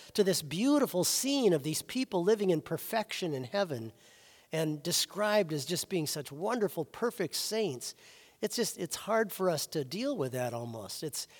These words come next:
it, it's almost a challenge to get our minds around that. And, and we may at times be filled with uncertainty. Am I really, am I really ever gonna make it into that throng? Am I re-, who I am right now, am I really ever gonna be in that group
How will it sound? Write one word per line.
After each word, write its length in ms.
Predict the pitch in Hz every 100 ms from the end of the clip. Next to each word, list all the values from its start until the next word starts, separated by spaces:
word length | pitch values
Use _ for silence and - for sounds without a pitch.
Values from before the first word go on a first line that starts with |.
| - - -
it, 160 | - 160
it's 220 | - 143 196
almost 320 | 202 185 -
a 60 |
challenge 720 | - - 180 180 214 175 135 -
to 80 |
get 160 | 135 143
our 80 | 139
minds 400 | 143 170 233 160
around 340 | 135 127 113
that. 200 | 113 101
And, 240 | 185 185 190 - - -
and 100 | 185
we 140 | 190
may 320 | 190 214 277 294
at 120 | -
times 440 | - 202 214 180
be 140 | - 180
filled 340 | - 214 196
with 120 | 180
uncertainty. 920 | 165 151 - - 202 208 139 135 107 -
Am 160 | 180 170
I 80 | 165
really, 720 | 151 151 180 240 247 262 220
am 220 | 160 170
I 200 | 170 196
really 520 | 247 214 240 247 247 185
ever 240 | 185 202
gonna 220 | 185 175
make 400 | 139 143 165 175
it 100 | 175 -
into 260 | 151 139
that 280 | 120 143 147
throng? 600 | - 143 143 147 160 214 185 - - _ _ _ _ _ -
Am 100 | 165
I 120 | 156
re-, 280 | 143 156 135
who 260 | - 240 262
I 160 | 220
am 320 | 214 202 208 185
right 200 | 180 180
now, 260 | 165 180
am 180 | 175 160
I 80 | 151
really 640 | 143 151 214 254 247 262
ever 260 | 185 180 208
gonna 220 | 190 160
be 240 | 127 170
in 260 | 185 156 147
that 300 | 147 165 175
group 360 | 135 151 185